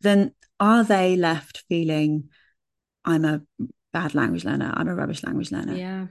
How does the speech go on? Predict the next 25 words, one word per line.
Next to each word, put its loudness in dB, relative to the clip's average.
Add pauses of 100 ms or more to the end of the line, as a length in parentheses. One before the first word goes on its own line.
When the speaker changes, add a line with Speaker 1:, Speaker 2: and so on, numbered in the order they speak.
(120)
Speaker 1:
therefore -2
I'm 2
just -4
gonna 0
give -2
up"? 0
And 2
that 2
really 6
sucks. 2
And 4
I 4
hate 0
to -6
think 0
that -4
there's 0
people 0
who 2 (520)
have 0 (600)
experienced 2
that -4
with 0
a 0
resource, -2